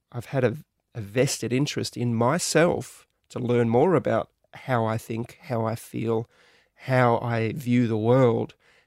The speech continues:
how to navigate this world in a way that really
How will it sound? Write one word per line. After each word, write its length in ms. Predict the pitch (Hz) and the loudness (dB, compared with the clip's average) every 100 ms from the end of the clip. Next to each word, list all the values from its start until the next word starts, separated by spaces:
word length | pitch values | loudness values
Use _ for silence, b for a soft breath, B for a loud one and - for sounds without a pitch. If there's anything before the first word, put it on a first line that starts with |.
| _ | _
how 200 | 131 131 | 0 0
to 80 | 117 | 0
navigate 920 | 107 107 117 135 151 113 110 104 - | -6 -2 -2 0 0 -2 -4 -6 -8
this 240 | - - - | -12 -12 -8
world 400 | 117 113 113 107 - | -2 0 0 -2 -8
in 160 | 117 | -6
a 60 | 110 | -6
way 460 | 107 107 113 113 | -4 -2 0 0
that 400 | 110 110 - - b b b b b | 0 -4 -6 -14 b b b b b
really 580 | - 143 196 180 131 123 | 0 4 4 6 4 0